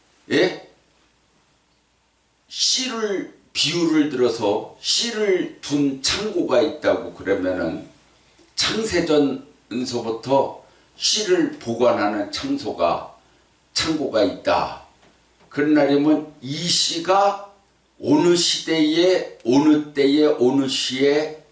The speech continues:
그때의 씨가 누구 집안을 통해서 나올 때에 그때 씨를 내려보낸다. 그런 날이면은 요 씨는 야곱의 씨다.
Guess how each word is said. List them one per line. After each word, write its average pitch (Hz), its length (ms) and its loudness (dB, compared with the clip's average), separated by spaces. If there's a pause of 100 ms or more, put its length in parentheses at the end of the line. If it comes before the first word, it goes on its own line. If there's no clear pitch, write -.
(180)
그때의 135 600 -2
씨가 - 800 0 (460)
누구 139 720 -2 (300)
집안을 143 540 0
통해서 143 600 -2
나올 120 560 2 (180)
때에 147 540 0 (200)
그때 120 720 -2 (420)
씨를 - 640 -4 (140)
내려보낸다. 104 1120 -2 (340)
그런 143 300 2
날이면은 135 680 0 (760)
요 156 200 4
씨는 196 640 -2 (300)
야곱의 147 640 0
씨다. - 840 -2